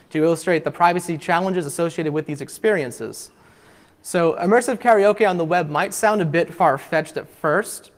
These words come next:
but so does real-time video chat that uses facial recognition to intelligently superimpose mustaches and birthday hats on people.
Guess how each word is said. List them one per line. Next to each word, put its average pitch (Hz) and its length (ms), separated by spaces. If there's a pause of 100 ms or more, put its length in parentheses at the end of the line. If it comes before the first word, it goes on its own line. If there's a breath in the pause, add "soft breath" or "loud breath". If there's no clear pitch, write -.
but 151 340 (220 loud breath)
so 208 280
does 196 240
real-time 185 580
video 165 300
chat 127 440
that 143 100
uses 151 280
facial 196 360
recognition 139 680 (240 soft breath)
to 185 140
intelligently 170 600
superimpose 151 720
mustaches 147 720
and 135 120
birthday 147 380
hats 123 380
on 120 120
people. 110 400